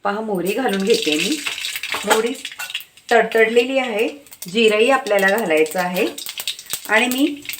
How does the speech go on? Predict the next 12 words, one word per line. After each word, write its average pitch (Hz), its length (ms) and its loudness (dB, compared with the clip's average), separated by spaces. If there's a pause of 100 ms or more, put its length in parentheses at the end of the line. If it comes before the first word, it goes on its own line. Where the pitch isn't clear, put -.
(100)
सात 220 220 4
आठ 220 200 2
पाकळ्या 220 320 2
अशा 220 260 2 (800)
लसणाच्या 202 540 0
घेतलेल्या 196 500 0
आहे, 196 260 -2 (480)
त्या 214 120 -2
अशा 208 220 -2
कापून 214 400 0
घेतलेल्या 202 480 0
आहे, 202 260 -2